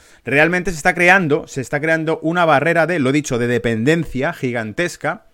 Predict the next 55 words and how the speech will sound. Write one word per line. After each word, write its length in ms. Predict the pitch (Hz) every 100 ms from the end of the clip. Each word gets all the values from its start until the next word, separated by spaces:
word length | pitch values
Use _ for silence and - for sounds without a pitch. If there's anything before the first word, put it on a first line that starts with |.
| _ - -
que 100 | 120
va 60 |
a 60 | 139
hacer 220 | 147 151
que 200 | 165 175 - _
los 240 | - 113 -
pequeños 420 | 113 120 127 123
ne-, 140 | 127
vamos, 280 | 131 131 -
que 100 | -
nadie 200 | 127 131
salga 260 | 117 107 92
a 40 |
flote 320 | - 90 87
ya, 140 | 82 80
que 80 | 110
esto 180 | -
vaya 400 | 110 117 123 - -
para 180 | 107
adelante. 440 | 101 101 107 98 98 - -
Y 80 |
tú 100 | 139
podrás 260 | 220 240 226
decir, 240 | 196 156
Ya, 180 | 139 202
pero 160 | 165 139
si 120 | 135
llegamos 300 | 123 170 196
a 40 |
ese 120 | 175 -
caso, 400 | 196 208 226 _ - - _
será 260 | 170 165
como, 220 | 160 151 147
bueno, 240 | 190 190
vosotros 540 | 139 143 196 202 220
decidisteis 500 | 214 156 180 190 196
cerrar 240 | 151 147 175
la 60 |
economía, 540 | 156 120 156 147 147 160 _ _ _ _
no 120 | 123 151
me 60 |
vengáis 300 | 175 170 165
ahora, 160 | 170 143
cinco 200 | 143 139
años 120 | 151
después, 360 | 147 - 156 156
a 60 |
recortar 500 | 123 107 104 101 151 147
y 60 |
a 100 | 139
quitarme 600 | 131 113 147 147 123 135 120
de 180 | 123
mi 100 | 120
bolsillo 400 | 110 101 - 127
impuestos 580 | 110 92 156 - 139 147